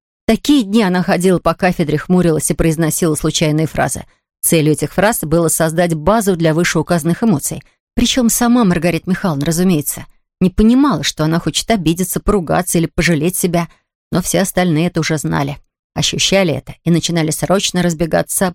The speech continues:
по любым придуманным делам. На кафедре оставался только доцент Воздвиженский, который был ужасный дурачок и вечно ляпал то, чего ляпать не стоило. Например, он всякий раз пытался указать Маргарите Михайловне на нелогичность ее поведения,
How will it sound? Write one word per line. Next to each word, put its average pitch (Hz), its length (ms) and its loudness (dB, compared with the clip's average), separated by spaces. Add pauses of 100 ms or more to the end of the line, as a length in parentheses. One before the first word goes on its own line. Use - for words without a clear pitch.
по - 80 -2
любым 208 340 0
придуманным 175 500 0
делам. 135 340 -4 (720)
На 185 140 2
кафедре 175 420 0
оставался 170 500 -2
только 165 260 -4
доцент 160 400 -2
Воздвиженский, 156 800 -4 (380)
который 196 340 0
был 170 160 0
ужасный 214 480 0
дурачок 180 640 -2
и 165 40 2
вечно 175 380 0
ляпал 170 320 0
то, - 160 -6
чего 156 240 0
ляпать 160 340 0
не 160 100 2
стоило. 170 500 -4 (440)
Например, 277 380 4
он 202 120 2
всякий 240 320 -2
раз 233 200 -2
пытался 202 500 -2
указать 170 440 0
Маргарите 165 500 0
Михайловне 165 540 0 (360)
на 185 60 4
нелогичность 190 680 0
ее 185 120 4
поведения, 170 680 0